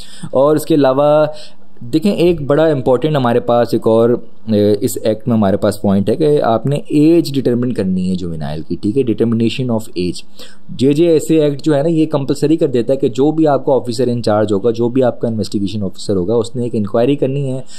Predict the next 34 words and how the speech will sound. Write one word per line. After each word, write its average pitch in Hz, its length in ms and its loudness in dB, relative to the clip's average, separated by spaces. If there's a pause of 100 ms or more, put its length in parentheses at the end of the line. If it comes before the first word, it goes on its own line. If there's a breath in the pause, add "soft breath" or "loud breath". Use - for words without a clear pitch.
(180 loud breath)
जिसमें 135 320 -2
उसने 156 340 -2
एज 156 400 2
determine 143 380 0
कर 127 160 0
देनी 123 260 0
है 127 60 -2
उस 107 160 -4
बच्चे 104 260 -2
की, 90 200 -6 (580 loud breath)
उस 110 200 0
बच्चे 123 240 0
की 147 120 0
एज 151 260 2
determine 156 260 0
करनी 165 220 0
है। 190 160 2
अगर 156 240 0
वो 180 100 2
physically 202 420 0
भी 214 120 0
appear 151 280 0
हो 131 80 4
रहा 117 120 2
है 160 40 -2
ना 220 80 -4 (220)
कि 151 80 2
यार 147 100 2
वो 147 80 0
बच्चा, 135 320 0
बच्चा 120 360 0
लग 120 200 2
रहा 131 120 4
है, 117 120 -2